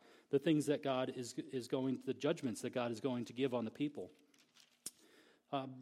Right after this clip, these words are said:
Moses, though, leads the people into, to ratifying this covenant, into entering into saying that, yes, this is something that we, we agree to. This is good, and we are going to, uh, submit to God in this manner. I'm gonna read from Deuteronomy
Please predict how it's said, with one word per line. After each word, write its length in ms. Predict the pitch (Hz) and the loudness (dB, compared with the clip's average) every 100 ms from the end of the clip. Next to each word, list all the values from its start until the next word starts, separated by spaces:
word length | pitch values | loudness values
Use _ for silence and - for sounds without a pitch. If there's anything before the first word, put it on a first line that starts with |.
| 143 143 | -12 2
Moses, 380 | 165 202 196 160 | 6 8 6 6
though, 100 | 151 | 6
leads 420 | 127 165 185 127 | 6 2 0 2
the 120 | 143 | 0
people 440 | - 175 - 117 120 | 2 -2 0 -2 0
into, 580 | 139 127 147 127 127 | 0 0 2 2 2
to 120 | 131 127 | -2 -2
ratifying 520 | 131 170 - 147 123 | 0 0 0 0 0
this 120 | 113 | -2
covenant, 440 | - 147 120 95 - | -6 -6 -6 -10 -4
into 300 | 127 - 131 - | -4 -2 -4 0
entering 440 | 165 - 190 151 | -2 2 2 4
into 500 | 139 135 131 123 120 | 4 2 -2 -2 -2
saying 400 | - 143 127 120 | -4 -2 -2 -2
that, 140 | 117 - - | -4 -6 -2
yes, 320 | 135 123 - | 0 0 -2
this 240 | 143 147 | -2 0
is 160 | 170 - | 0 2
something 320 | 147 123 131 | 0 2 0
that 160 | 123 120 | -2 0
we, 260 | 143 143 - - - _ | 2 0 -4 -20 -20 _
we 100 | 165 | 4
agree 240 | 160 139 185 | 4 4 0
to. 200 | - 110 | -2 -2
This 200 | 135 175 | -2 -2
is 100 | 135 - | -6 -4
good, 340 | 156 131 107 - _ | -2 -2 -4 -12 _
and 120 | 127 120 | -4 2
we 120 | 143 | 4
are 140 | 135 | 4
going 260 | 135 131 123 | 4 2 2
to, 300 | - 123 120 - - - - - | 0 0 0 -4 -20 -20 -12 -6
uh, 80 | |
submit 480 | 120 - 120 143 170 - | -2 0 4 4 2 -2
to 80 | |
God 340 | 117 120 113 110 | -2 0 -2 -4
in 120 | 127 123 | -2 -2
this 160 | 123 | -2
manner. 380 | 127 127 107 101 _ - - - | -2 -2 -4 -8 _ -20 -16 0
I'm 80 | 165 | 4
gonna 120 | 190 | 6
read 300 | 151 170 170 | 6 6 4
from 300 | 170 151 139 123 | 6 6 6 2
Deuteronomy 500 | 165 180 151 139 | 2 6 6 6